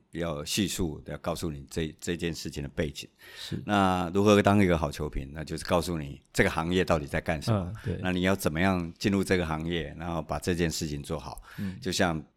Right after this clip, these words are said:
Speaker 1: 你如果要做一个 podcast，<laughs> 如果你是一个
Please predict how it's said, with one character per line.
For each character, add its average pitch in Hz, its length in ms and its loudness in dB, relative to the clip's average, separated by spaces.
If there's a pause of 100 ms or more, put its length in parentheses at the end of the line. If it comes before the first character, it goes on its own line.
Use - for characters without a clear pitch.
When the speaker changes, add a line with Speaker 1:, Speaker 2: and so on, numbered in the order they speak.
(300)
Speaker 1:
你 78 140 -8
如 95 140 2
果 110 100 10
要 95 80 10
做 101 180 8
一 87 40 2
个 87 80 0
podcast， 90 680 8
<laughs> - 0 -
如 113 120 6
果 139 120 12
你 151 100 12
是 139 200 8
一 - 20 8
个 107 260 8